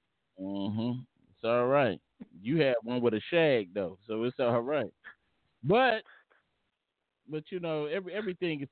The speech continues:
copacetic. So, I mean, anybody out there, what was your favorite part about going, going back to school? I know I just, I wanted to, most of the times, you know, uh, in my neighborhood, depending on what,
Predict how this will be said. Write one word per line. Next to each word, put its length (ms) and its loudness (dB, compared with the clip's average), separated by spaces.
copacetic. 640 -2
So, 240 0
I 120 0
mean, 480 0
anybody 520 2
out 220 4
there, 180 2
what 200 0
was 140 -4
your 120 0
favorite 400 -2
part 160 -2
about 320 -2
going, 400 0
going 260 4
back 240 2
to 160 -10
school? 400 2
I 80 -6
know 120 4
I 120 6
just, 300 -4
I 80 -4
wanted 380 -2
to, 300 -2
most 300 0
of 120 -4
the 120 -4
times, 240 -2
you 100 -2
know, 320 0
uh, 360 6
in 100 -2
my 160 2
neighborhood, 340 0
depending 420 2
on 200 2
what, 200 2